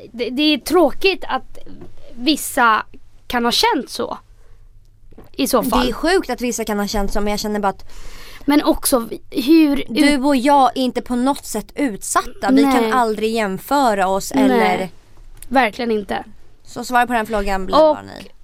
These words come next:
Speaker 1: frågan. <laughs>
Speaker 2: Jag hörde också att du sa frågan, men jag pratar bara fortare för att ingen skulle märka.
Speaker 1: Men så här. Man ska alltid, alltid, alltid oavsett vara stolt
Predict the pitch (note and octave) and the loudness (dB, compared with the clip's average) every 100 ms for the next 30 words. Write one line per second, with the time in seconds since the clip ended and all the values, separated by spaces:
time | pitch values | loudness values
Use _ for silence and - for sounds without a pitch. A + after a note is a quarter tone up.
0 | - - - - - - A#3+ G#3 G3+ B3 | -20 -20 -20 -16 -14 -6 -2 -2 -2 -2
1 | B3 - - D4 - F4 - F4 - F#4+ | -2 -4 -6 -10 0 0 2 0 2 -2
2 | - - F4+ - F4+ - A4+ F4 F4 D4 | -2 -2 -4 -4 -6 -2 0 4 4 4
3 | C#4 C#4+ C#4 C4+ C4 A#3+ C4+ B3+ A#3+ C4 | 4 2 2 0 2 2 2 2 2 2
4 | C#4 B4 C#4+ G4+ - - D4+ D4+ D4 C#4+ | 4 2 2 -4 -2 2 4 2 2 0
5 | C#4+ D4+ C#4+ C#4+ C4 C4+ C4+ B3+ C4+ D4+ | 0 -2 0 -2 0 0 2 2 2 2
6 | C4 B3 A#3+ D4 C#4+ D4 C#4 B3+ A3+ G3+ | 2 2 2 2 4 4 2 2 2 0
7 | - - - - - - - - - - | -8 -20 -20 -20 -20 -20 -20 -20 -18 -2
8 | C#4 E4 D4 D4 D4+ B3 - - A#3 G#3+ | 2 4 2 2 2 2 -2 2 2 2
9 | C#4+ C4 A3+ A#3 A3 - C4+ A3 - A3 | 2 2 -2 -8 -4 2 2 0 -4 -6
10 | - D4+ B3+ A3 G#3 - A3 - A3 G#3+ | -2 0 4 2 2 0 -2 -2 -2 -2
11 | - C4 G#3+ G3 - | 0 0 0 -2 -12